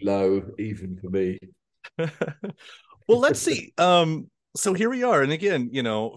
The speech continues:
Speaker 2: for, for all the things that you do in your life, and, and you're, uh, what I guess would used to be called the, the, a Renaissance type of fella, uh, with all your, your, your hand in different things, but, but to just do a solo album, I mean, you're an accomplished musician.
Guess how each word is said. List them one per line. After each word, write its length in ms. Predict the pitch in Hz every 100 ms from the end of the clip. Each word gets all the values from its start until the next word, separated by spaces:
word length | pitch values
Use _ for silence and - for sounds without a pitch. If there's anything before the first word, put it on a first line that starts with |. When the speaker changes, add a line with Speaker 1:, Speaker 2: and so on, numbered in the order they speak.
| -
Speaker 2:
for, 160 | 147 139
for 240 | - 156 151
all 200 | 208 233
the 120 | 151
things 340 | - 117 107
that 160 | 113 104
you 460 | 117 107 107 110 -
do 340 | 113 113 107 104
in 160 | 113 107
your 120 | 101
life, 300 | 95 104 120
and, 160 | 113 101
and 180 | 107
you're, 400 | 104 101 101 104
uh, 80 | 107
what 340 | 92 90 113 107 -
I 80 | 110
guess 240 | 110 -
would 160 | 110 101
used 140 | 110
to 60 | 120
be 80 |
called 220 | - 110 98
the, 220 | 104 98
the, 260 | 113 110
a 60 | 110
Renaissance 560 | 107 117 110 117 104 -
type 200 | 113 98
of 80 | -
fella, 340 | 135 117 107 - - _ _ 101
uh, 100 | 113
with 140 | 117
all 140 | 131 120
your, 180 | 113
your, 340 | 113 113 107 101 _ _ _ -
your 120 | 113
hand 160 | 131 127
in 60 |
different 300 | 131 131 113
things, 300 | 156 151 120 - - 117
but, 220 | 160 156 -
but 220 | 175 160 _ _ _ _ -
to 120 | - 175
just 360 | - 220 -
do 120 | 214
a 60 | 165
solo 500 | - - 247 226 127
album, 540 | 107 104 107 113 127 _
I 100 | 139
mean, 300 | 151 147 143
you're 200 | 135 156
an 60 | 160
accomplished 440 | 147 180 180 151
musician. 560 | 160 135 170 - 143